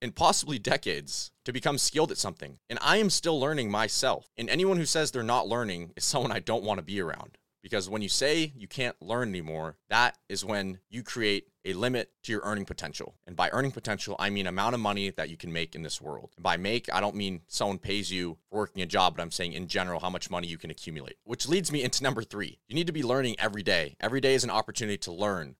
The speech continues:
to find new information. There's so much information in the world that you should be overwhelmed, quite honestly, with how much there is to consume, and that's why you need to focus on one thing. These things all intertwine. If you're focused on ten things, do you know how much information there is in the world about those ten things? Or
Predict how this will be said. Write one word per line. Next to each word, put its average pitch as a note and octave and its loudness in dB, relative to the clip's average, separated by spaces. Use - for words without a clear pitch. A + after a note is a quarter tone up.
to G#2 -12
find B2 6
new A#2 -2
information. G2 -4
There's A2+ -2
so D3 4
much D#3 2
information A2+ -2
in G#2 -2
the F#2 0
world G2+ 2
that F2+ 2
you G#2 -4
should - -2
be G#2+ -8
overwhelmed, A2+ 4
quite - 0
honestly, G2+ 0
with - -16
how C3+ 4
much C#3+ 2
there C3 4
is B2+ 0
to - -6
consume, C3 -2
and A2 0
that's A#2+ 2
why C#3 4
you C3 0
need C3 -2
to A#2+ 0
focus C#3 0
on G#2+ 0
one G2+ 0
thing. G2 -2
These F#2 -6
things C#3 -4
all A#2 6
intertwine. F#2+ -4
If G2 -8
you're F3 6
focused E3 4
on A2 2
ten C#3 0
things, A2+ 0
do B2+ -6
you D3+ -4
know D3 6
how D#3 2
much C#3 0
information B2+ 0
there A#2+ 2
is A2+ 2
in A2 -8
the G#2+ -2
world G#2 0
about G2+ 4
those G2 -4
ten A#2 -4
things? A#2 -4
Or A2 -6